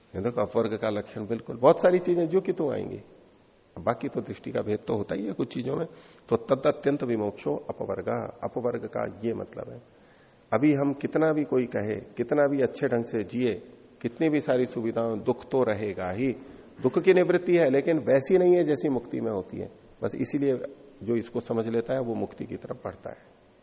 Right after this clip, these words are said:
भाष्य देखिए, तेन दुखेन जन्मना अत्यंतम विमुक्तिर अपवर्ग।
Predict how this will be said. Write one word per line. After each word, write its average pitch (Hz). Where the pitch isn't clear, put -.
भाष्य -
देखिए, 101
तेन 101
दुखेन 101
जन्मना 98
अत्यंतम 104
विमुक्तिर 95
अपवर्ग। -